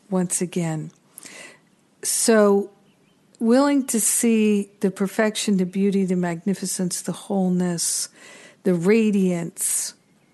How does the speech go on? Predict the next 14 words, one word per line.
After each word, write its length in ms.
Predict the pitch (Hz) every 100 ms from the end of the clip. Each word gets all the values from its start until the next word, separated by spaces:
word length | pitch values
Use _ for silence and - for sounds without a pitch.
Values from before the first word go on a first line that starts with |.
| _ _
the 140 | - 185
luminosity, 1300 | 180 214 208 190 180 185 - 190 - 180 170 175 _ - - - - _
the, 340 | 196 185 180 180
the 120 | 185
pristine 800 | - 247 233 - 240 220 208 196
nature 760 | 190 190 - - 165 160 170 - _ _ -
of 160 | 180
the 100 | 170
Christ 800 | - - 214 196 185 175 - - - - _ -
in 320 | 220 233 240
our 240 | 240 196
brothers 500 | 180 185 180 185 -
and 140 | 180 160
sisters. 840 | - 180 - - 160 - - -